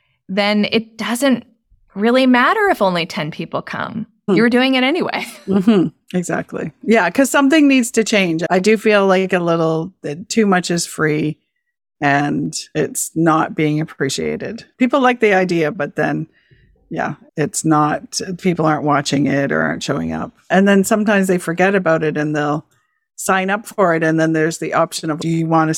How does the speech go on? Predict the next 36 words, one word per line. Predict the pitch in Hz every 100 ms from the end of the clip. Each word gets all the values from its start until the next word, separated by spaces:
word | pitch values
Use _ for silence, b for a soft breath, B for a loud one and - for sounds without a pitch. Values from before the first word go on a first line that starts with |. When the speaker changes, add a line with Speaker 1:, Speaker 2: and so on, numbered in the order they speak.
| -
Speaker 2:
s-, | 170
receive | 170 170 170 165
me-, | 170 185
emails?" | 185 180 170 147 151 160 -
And | 170
then | 165
they | 160 160 -
opt | 190 185 -
out | 175 202
of | 175
that | 165 151 175 -
'cause | 185 175 -
people | 170 185
don't | 175 160 127
like | 165
getting | 180 160 156
emails, | 160 175 160 160 -
but | -
then | 185 175 175 b b b b b b _ 180 - _
I | 180
can't | 180 190
even | 185 175 170
remind | 160 156 160 233 202
them | 160
about | 156 160 -
it. | 151 107 226 -
<laughs> | -
Speaker 1:
Yeah. | 151 151 143 143 165 - _
I | -
think | 202 262 269
sometimes | 320 302 302 285
it's | 226
very | 202 175 214
confusing | 220 185 175 156 165 196 220
for | 220
people | 214 233 220 226 226 233 240